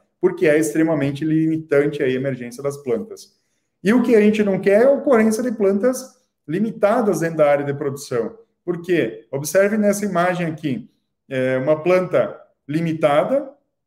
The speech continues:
com menos, é, perfilho ou zafilhos, como a gente melhor entender. Então, esse ponto é importante. Ela tá,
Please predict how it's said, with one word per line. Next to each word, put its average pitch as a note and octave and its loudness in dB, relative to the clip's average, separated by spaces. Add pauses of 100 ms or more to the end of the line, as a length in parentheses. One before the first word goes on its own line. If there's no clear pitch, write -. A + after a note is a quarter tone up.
(180)
com A#3+ -4
menos, A3 -2 (160)
é, D3+ 2
perfilho F3 -2
ou F3+ -2
zafilhos, F3 -6 (240)
como D3+ -2
a C3+ -8
gente D3+ -8
melhor D3 2
entender. C#3 -2
Então, C3+ -6
esse D3+ -8
ponto C#3+ -4
é D3+ -4
importante. C#3+ -4
Ela A#2 -6
tá, D3 0